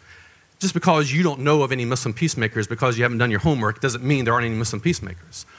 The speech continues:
Are, are Muslims interpreting this text and traditions of Islam who are doing extraordinary things? That's an issue of literacy. And, and frankly, I can only speak for the United States. I can't speak for Germany. But in the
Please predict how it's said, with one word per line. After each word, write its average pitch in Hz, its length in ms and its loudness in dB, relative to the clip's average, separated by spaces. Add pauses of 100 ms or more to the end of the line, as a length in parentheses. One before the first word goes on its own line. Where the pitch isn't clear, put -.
(160)
Are, 143 200 2
are 143 120 4
Muslims 135 580 0
interpreting 170 500 -2
this 117 120 -2
text - 320 -2
and 117 100 -6
traditions 117 400 -4
of 107 80 -6
Islam 131 360 -2
who 123 80 -4
are 113 60 -6
doing 120 260 -4
extraordinary 120 580 -4
things? 113 560 -8 (400)
That's 160 200 2
an 160 100 0
issue 147 200 2
of 110 120 -2
literacy. 117 460 -4 (800)
And, 147 260 2
and 139 120 0
frankly, 131 340 -2
I 123 80 0
can 143 120 -4
only 127 100 0
speak 127 220 -8
for - 80 -12
the 110 60 -4
United 110 180 -2
States. 110 240 -6
I 107 40 -14
can't 117 200 -8
speak 107 180 -6
for - 80 -10
Germany. 95 380 -4
But 80 140 -12 (360)
in 139 60 -6
the 135 60 -2